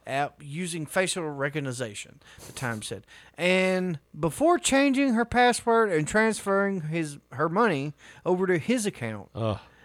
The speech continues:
Speaker 1: And when the woman received notices about mystery <laughs> bank transfers the following morning, she alerted the police. Huang was arrested in
Speaker 2: <laughs>
Speaker 1: April. So Huang probably hid that money.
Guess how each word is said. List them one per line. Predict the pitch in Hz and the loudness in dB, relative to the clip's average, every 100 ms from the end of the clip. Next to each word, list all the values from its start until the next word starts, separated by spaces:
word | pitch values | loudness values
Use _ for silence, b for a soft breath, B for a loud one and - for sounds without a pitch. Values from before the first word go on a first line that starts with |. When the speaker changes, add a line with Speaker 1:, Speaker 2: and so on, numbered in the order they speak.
| b _ | b _
Speaker 1:
And | 156 156 165 165 165 165 143 | 0 4 4 2 0 0 2
when | 180 190 | 2 4
the | |
woman | 170 262 330 311 294 | 4 2 2 2 2
received | 277 - 262 254 | 0 0 -2 0
notices | 220 240 240 - 233 226 | 4 4 4 0 0 0
about | 202 175 170 131 | 0 4 4 2
mystery | 151 202 - 214 190 | 0 -2 0 2 2
<laughs> | - - | 4 4
bank | 202 170 | 4 2
transfers | - 139 123 - 113 113 117 - B B B | -2 -2 -2 -10 -8 -8 -8 -14 B B B
the | - | -6
following | - 143 135 127 | 0 0 0 -2
morning, | 123 123 127 135 151 b b | -2 -4 -4 -6 -10 b b
she | - 202 | -6 2
alerted | 214 226 285 277 | 4 6 4 2
the | 240 | -4
police. | 254 285 294 156 - - b b - | -4 -2 -2 -4 -8 -16 b b -16
Huang | - 202 202 202 226 233 | 4 8 8 8 2 -4
was | 170 165 | -2 -2
arrested | 160 147 151 - 196 | 0 0 -2 0 -2
in | 202 220 | 0 2
Speaker 2:
<laughs> | 254 | 2
Speaker 1:
April. | - 196 151 113 - _ _ b b b b | 4 4 4 2 -4 _ _ b b b b
So | - 135 131 131 131 123 - | -4 0 2 2 -2 -8 -14
Huang | - 139 247 311 311 285 240 | -10 2 2 4 0 -2 -4
probably | 147 226 233 208 196 175 | 2 4 4 0 0 0
hid | - 165 139 | -2 -6 -4
that | 120 92 | -8 -8
money. | 117 - | -14 -16